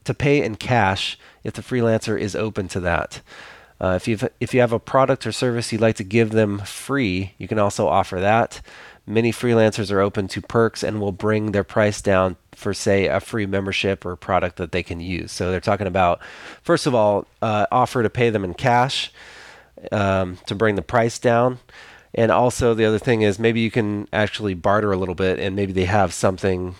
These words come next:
you know, if they work for a gym, maybe they could give you a free membership, free year membership or something like that. And that would bring your price down because you're also getting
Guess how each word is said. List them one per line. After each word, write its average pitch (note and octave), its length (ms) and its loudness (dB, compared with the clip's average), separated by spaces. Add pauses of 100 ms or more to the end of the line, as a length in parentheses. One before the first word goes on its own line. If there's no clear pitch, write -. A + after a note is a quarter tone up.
you G#2+ 80 -4
know, F#2+ 140 0
if G2 240 -4
they G#2+ 100 2
work A2+ 220 2
for A2+ 160 2
a G2+ 40 2
gym, G2+ 300 2
maybe F#2+ 220 2
they F#2 160 2
could F2 160 -10
give F#2 200 0
you F#2 340 -2
a F#2 100 -4
free G#2 180 -2
membership, F#2 580 -2
free A#2+ 220 -2
year G#2+ 260 2
membership F#2+ 520 0
or F#2 40 -6
something F2 340 -8
like F2 200 -4
that. F2 260 2
And G2 120 -6
that G2 120 0
would G2 140 -8
bring F#2+ 180 -2
your F2 100 -4
price F2+ 300 -2
down F2 220 -2
because F2 300 -6
you're D2+ 100 0
also G#2 320 2
getting F2+ 320 -2